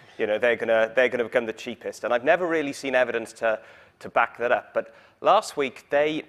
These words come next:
they described to me their infrastructure is essentially all based on containers, right? So they argue that because all of their infrastructure services are based on containers, they can do exactly that. They can grow and shrink the containers, and because of that, they can pack more in.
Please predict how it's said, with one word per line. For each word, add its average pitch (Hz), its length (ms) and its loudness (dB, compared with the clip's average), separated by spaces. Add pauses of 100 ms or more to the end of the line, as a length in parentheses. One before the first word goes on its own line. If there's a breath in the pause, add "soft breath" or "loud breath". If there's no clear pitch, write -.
(160)
they 156 180 2
described 151 440 2
to - 60 -10
me 127 200 -2 (100)
their 117 280 6 (300)
infrastructure 113 840 -2 (100)
is 104 120 -8
essentially 110 420 -2
all 110 140 4
based 104 340 -2
on 101 80 -4
containers, 101 640 -10
right? - 300 -16 (580 loud breath)
So 131 260 4
they 175 320 6
argue 117 400 4
that 117 160 0
because 143 360 -2
all 147 340 6
of 135 100 -10
their 120 300 6
infrastructure 120 580 -4
services 107 460 -6
are 101 40 -16
based 123 320 -4
on 110 120 -4
containers, 107 600 -10 (280 soft breath)
they 123 120 4
can 117 200 -10
do 113 160 -4
exactly 107 560 -2
that. - 420 -6
They 110 100 -4
can 107 200 -14
grow 135 360 0
and 120 100 -6
shrink 131 400 -8
the 120 60 -8
containers, 110 800 -10 (220 soft breath)
and 107 100 -4
because 120 360 -4
of 120 100 -8
that, 107 260 0
they 110 120 0
can 107 180 -14
pack - 400 -6
more 104 240 -6
in. 98 160 -10